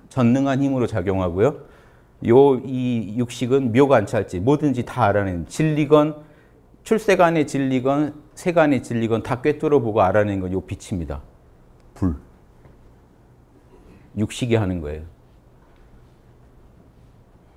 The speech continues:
투명한 무의식, 이건 무의식의 세계죠.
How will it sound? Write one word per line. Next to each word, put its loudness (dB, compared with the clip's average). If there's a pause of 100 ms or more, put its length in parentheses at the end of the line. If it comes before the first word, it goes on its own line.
(360)
투명한 0
무의식, -2 (200)
이건 -4
무의식의 -2
세계죠. -8